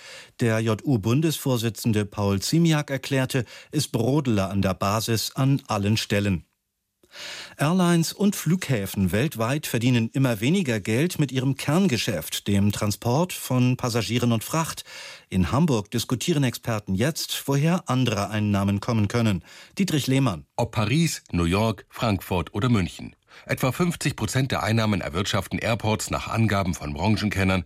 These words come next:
Speaker 2: bereits über Bürovermietung, Mieten für Geschäfte und über Parkgebühren.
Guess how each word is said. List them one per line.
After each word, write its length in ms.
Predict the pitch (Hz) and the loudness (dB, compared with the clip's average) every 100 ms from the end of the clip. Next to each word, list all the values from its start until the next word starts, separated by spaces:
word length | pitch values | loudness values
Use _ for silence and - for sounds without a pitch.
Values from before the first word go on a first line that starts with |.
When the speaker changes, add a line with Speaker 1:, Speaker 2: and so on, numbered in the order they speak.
| - | -4
Speaker 2:
bereits 340 | 135 95 87 | -2 0 -2
über 180 | 92 98 | -2 -2
Bürovermietung, 840 | 107 110 113 - 98 101 104 95 - _ - | 0 2 2 0 0 0 0 -2 -2 _ -6
Mieten 380 | 90 95 101 | -4 0 0
für 120 | - 67 | 0 -6
Geschäfte 560 | 71 104 95 - 87 _ | -4 -2 -2 -2 -4 _
und 360 | - 107 71 - - | -2 -2 -2 -8 -6
über 160 | 104 | -4
Parkgebühren. 760 | 135 - 107 - 69 73 73 | -2 -2 -2 -2 -6 -8 -8